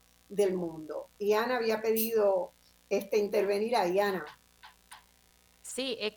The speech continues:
Speaker 2: quería mencionarte dos iniciativas que trabajamos desde el programa Sea Grant para trabajar esta, esta problemática.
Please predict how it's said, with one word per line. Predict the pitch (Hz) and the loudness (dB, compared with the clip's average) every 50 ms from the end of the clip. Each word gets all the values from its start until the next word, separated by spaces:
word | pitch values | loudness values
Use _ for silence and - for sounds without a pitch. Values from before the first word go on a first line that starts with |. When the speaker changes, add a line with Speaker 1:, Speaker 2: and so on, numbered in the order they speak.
| - - | -6 -4
Speaker 2:
quería | 226 208 214 208 226 | -2 0 0 0 0
mencionarte | 254 285 294 294 311 302 277 277 302 294 - 240 196 | 0 -2 -2 -2 -2 0 0 0 -2 -2 -2 -2 0
dos | 185 190 233 | 0 0 -2
iniciativas | 240 240 262 254 - 294 269 262 269 269 262 262 240 208 208 - | -4 -6 -8 -6 -2 -2 -2 -2 -2 -6 -6 -2 -2 -2 -2 -2
que | - 208 190 | -4 -4 -2
trabajamos | - 175 170 170 165 170 165 170 185 190 | 0 0 2 2 2 2 0 -2 -2 -4
desde | 214 214 214 220 | -4 -4 -4 -4
el | 220 | -4
programa | - 226 220 214 214 208 220 220 | -4 -2 -2 0 0 0 0 -2
Sea | 220 - - 240 226 196 | -2 -2 -4 -4 -6 -4
Grant | 180 160 160 165 | -4 -4 -4 -2
para | - 170 165 160 160 | -2 0 0 0 0
trabajar | 160 156 156 160 160 160 165 156 156 170 | 0 0 0 0 0 0 0 0 0 -2
esta, | 185 185 - - 214 208 208 202 196 185 - - | -4 -6 -4 -2 0 2 2 2 2 0 -2 -6
esta | - 180 - - 196 196 | -12 -12 -6 -6 -6 -4
problemática. | - 208 202 202 202 202 202 196 - 165 156 - 127 135 139 | -4 -6 -6 -6 -6 -6 -6 -6 -8 -8 -10 -10 -10 -10 -10